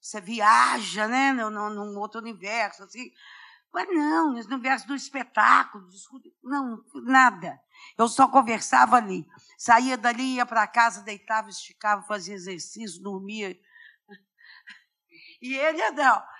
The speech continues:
dieta e, e o que mais? E, e, e fisioterapia. Dieta e fisioterapia.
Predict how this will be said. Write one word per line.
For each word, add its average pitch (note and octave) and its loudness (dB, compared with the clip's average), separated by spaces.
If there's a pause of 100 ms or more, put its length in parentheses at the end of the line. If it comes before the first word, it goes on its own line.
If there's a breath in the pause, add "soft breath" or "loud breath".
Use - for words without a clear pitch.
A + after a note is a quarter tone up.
(380 soft breath)
dieta D4+ 4 (360 loud breath)
e, C#4+ -4
e C4 -10
o B3 -14
que C4+ -8
mais? C#4+ 0 (460 loud breath)
E, D4 -6
e, B3+ -8
e G#3+ -14
fisioterapia. C4+ 4 (400 soft breath)
Dieta D#4 2
e D#4+ 2
fisioterapia. B3 -4